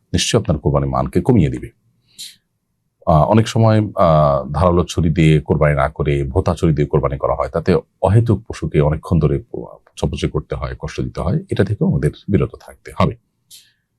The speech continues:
পশু জবাইয়ের পর নিস্তেজ হওয়ার আগেই চামড়া খসানো বা অন্য কোনো অঙ্গ কাটা যাবে কিনা? উত্তর হলো, পশু জবের আগেই, আহ, জবাই করেছেন, নিস্তেজ হওয়ার আগেই, প্রাণ পরিপূর্ণভাবে বের হওয়ার আগেই যদি,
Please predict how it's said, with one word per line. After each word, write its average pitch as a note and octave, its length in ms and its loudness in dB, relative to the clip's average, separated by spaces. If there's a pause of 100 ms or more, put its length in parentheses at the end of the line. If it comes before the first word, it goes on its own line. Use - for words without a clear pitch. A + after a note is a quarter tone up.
(180)
পশু A#2+ 200 4
জবাইয়ের A#2+ 320 4
পর A2+ 140 4
নিস্তেজ F#2+ 340 4
হওয়ার F#2+ 160 4
আগেই G2 360 0
চামড়া D2+ 340 2
খসানো F2 360 0
বা D#2 100 4
অন্য E2 280 2
কোনো G#2 200 -2
অঙ্গ D#2 220 2
কাটা C#2+ 240 -2
যাবে C2+ 220 -8
কিনা? B2 160 -2
উত্তর F2+ 240 -2
হলো, A2 220 2 (640)
পশু B2 180 2
জবের G#2+ 220 4 (120)
আগেই, G#2+ 580 2 (160)
আহ, D2 300 2
জবাই G2 220 4
করেছেন, A#2 340 0
নিস্তেজ F#2 360 0
হওয়ার F2+ 140 2
আগেই, F#2 380 2
প্রাণ C#2 380 -2
পরিপূর্ণভাবে C#2+ 520 2
বের C2+ 140 -2
হওয়ার D2 220 0
আগেই G2 240 2
যদি, F#2 340 0